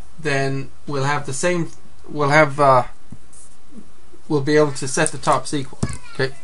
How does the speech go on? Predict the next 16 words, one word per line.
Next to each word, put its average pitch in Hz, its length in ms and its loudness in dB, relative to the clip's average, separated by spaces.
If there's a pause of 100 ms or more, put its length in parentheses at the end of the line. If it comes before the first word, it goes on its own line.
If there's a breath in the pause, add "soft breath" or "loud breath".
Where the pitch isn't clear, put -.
(460 loud breath)
so 180 400 4
let's 214 280 6
just - 340 0
forget 185 420 4
about 208 280 2
this 202 220 2
fraction 135 420 -4
for 131 160 -4
now 113 300 -4
and 143 100 -2
just 151 240 0
make 147 220 -2
these 180 200 0
bottoms 135 360 0
the 110 80 -6
same. 117 220 -6